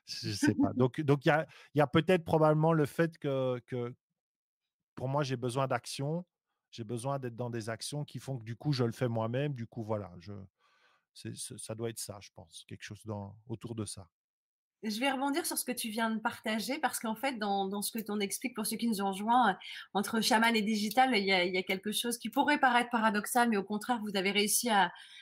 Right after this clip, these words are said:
Speaker 2: à faire en sorte que ce soit complètement, euh, fluide et complémentaire par rapport à ce que tu proposes, parce que vous proposez tous les deux.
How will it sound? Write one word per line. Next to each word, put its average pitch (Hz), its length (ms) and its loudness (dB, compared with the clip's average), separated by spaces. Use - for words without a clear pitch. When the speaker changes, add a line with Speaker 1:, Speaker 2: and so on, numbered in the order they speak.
Speaker 2:
à 202 80 2
faire 226 200 4
en 226 80 2
sorte 247 260 0
que 240 60 0
ce 220 140 0
soit 208 220 0
complètement, 226 720 0
euh, 190 180 4
fluide 240 420 2
et 202 120 4
complémentaire 220 640 2
par 214 100 4
rapport 202 300 4
à 208 80 4
ce - 80 -10
que 208 100 -4
tu - 140 -12
proposes, 277 480 0
parce 196 160 2
que 262 60 2
vous 247 120 4
proposez 233 360 2
tous 233 100 -8
les 208 120 0
deux. 285 180 -2